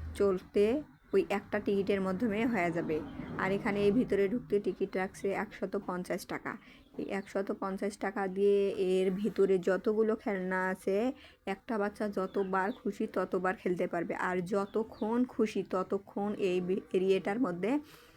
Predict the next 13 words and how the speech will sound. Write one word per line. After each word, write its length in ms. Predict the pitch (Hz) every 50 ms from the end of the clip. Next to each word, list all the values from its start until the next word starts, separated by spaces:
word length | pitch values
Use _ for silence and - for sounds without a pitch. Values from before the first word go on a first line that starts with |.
| - _ _ - -
থাকতে 280 | 247 220 - - 202 190
পারবে। 320 | 180 175 170 - 170 160 160 - - _ - - _ _ -
কখনো 440 | - 202 196 202 - 220 214 214 220 226
এখান 260 | 208 196 208 - 202 190
থেকে 180 | 208 202 - 214 214
কাউকে 280 | - 185 180 - 202 190
বের 220 | 185 190 185 185
করে 220 | 185 190 185 185 190
দিবে 220 | 180 180 175 180 175
না, 80 | 175 175
যতক্ষণ 680 | 170 - 180 185 - 190 185 185 - - - 226 220 226 220
না 140 | 214 208 208
বাচ্চারা 540 | 202 214 185 - - - 190 185 185 190